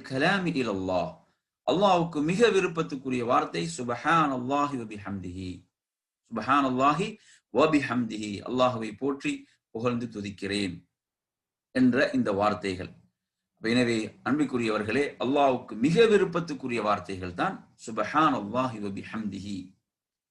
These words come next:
சுப்ஹானல்லாஹ், நாம் காலையில் எழுந்ததிலிருந்து இரவு தூங்கச் செல்லும் வரை நாம் அதிகம் செய்ய வேண்டிய ஒரு, ஒரு தஸ்பீஹாக இது இருந்து கொண்டிருக்கிறது. "சுப்ஹானல்லாஹி வ பிஹம்திஹி". ஏன்?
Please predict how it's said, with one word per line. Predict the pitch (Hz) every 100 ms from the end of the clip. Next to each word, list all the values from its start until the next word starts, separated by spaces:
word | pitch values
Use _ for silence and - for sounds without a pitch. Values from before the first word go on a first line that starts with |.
| _ _ _ -
சுப்ஹானல்லாஹ், | - 127 151 170 147 127
நாம் | 131 147
காலையில் | 127 131 151 151 135
எழுந்ததிலிருந்து | 101 143 160 131 123 127 139
இரவு | 123 135 135
தூங்கச் | 123 185 196 165
செல்லும் | 147 135 123
வரை | 135 190 208 - _ _ _ _ -
நாம் | 151 151 131 - _
அதிகம் | 107 151 196
செய்ய | 185 147 151 170
வேண்டிய | 180 208 214
ஒரு, | 165 151
ஒரு | - 131 123
தஸ்பீஹாக | 127 - 160 185 156 147
இது | 139 117
இருந்து | 113 120
கொண்டிருக்கிறது. | 110 98 98 82 90 - _
"சுப்ஹானல்லாஹி | - 120 120 143 127 117 104 113 110
வ | 101 98
பிஹம்திஹி". | 98 - 104 98 98
ஏன்? | - 165